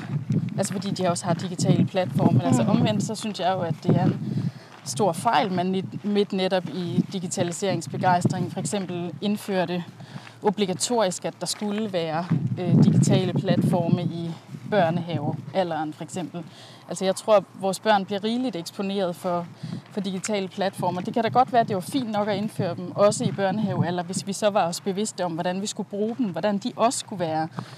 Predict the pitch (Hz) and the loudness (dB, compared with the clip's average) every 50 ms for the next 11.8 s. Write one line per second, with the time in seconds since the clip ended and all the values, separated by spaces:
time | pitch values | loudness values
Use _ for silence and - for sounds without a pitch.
0 | - - - - - 208 - - 180 175 185 - - - - 190 170 165 170 190 | -14 -12 -6 -2 -2 -2 0 4 4 4 4 2 -2 -2 0 0 0 2 2 0
1 | 185 180 180 180 175 - - 202 196 185 - - 190 - - 208 196 180 170 156 | 0 0 0 -2 -2 0 2 2 2 2 0 -2 -2 -2 0 0 0 -2 -2 -6
2 | 156 - - 208 196 - - 165 170 170 165 - - - 196 220 254 247 247 220 | -6 -4 -2 -2 -2 -2 -4 -6 -8 -8 -8 -10 2 6 8 8 8 8 6 2
3 | 208 208 208 196 185 185 185 170 170 180 175 165 160 - - - - 208 214 - | 0 0 0 -2 -2 -2 -2 -2 -2 -4 -4 -4 -4 -6 -8 -6 -4 -4 -4 -4
4 | - 185 175 175 185 196 190 170 160 160 - - - - - - - - - - | -2 -2 -2 -2 -2 0 0 0 0 0 -2 -6 -12 -14 -16 -18 -16 -14 -14 -14
5 | - - - - - - - - 196 190 - - - - - - 190 185 190 190 | -14 -16 -16 -16 -16 -6 0 4 6 8 8 8 8 6 6 8 8 8 8 6
6 | - - - 185 185 196 - - 220 208 226 233 240 262 - - 240 247 226 233 | 4 2 2 2 2 2 0 0 0 2 4 4 2 2 0 -2 0 2 4 4
7 | 226 - 202 202 220 233 - - - - - 202 190 185 175 180 180 165 - 190 | 4 2 0 -2 -6 -8 -10 -12 -8 -2 0 2 4 4 4 2 0 -2 -2 -2
8 | 180 190 - 226 196 175 - - 170 190 208 202 - - - - 196 190 175 175 | -4 -2 -2 -4 -6 -6 -6 -6 -4 -4 -4 -4 -4 -8 -8 -6 -4 -4 -4 -4
9 | 175 185 175 - - - - - 208 - - - - 202 190 175 170 180 190 - | -6 -8 -8 -10 -12 -14 -8 -6 -6 -6 -6 -4 -2 -2 0 0 -2 -4 -4 -4
10 | - 208 175 196 202 185 - 180 170 - - - - - - - 165 156 - 226 | -6 -4 -4 -2 -2 -4 -4 -6 -8 -8 -10 -16 -18 -18 -14 -12 -8 -2 2 2
11 | 233 233 202 - - 247 226 - - 208 190 175 175 180 175 | 2 2 0 -2 -2 -4 -4 -2 -2 -2 -2 -2 -2 -4 -6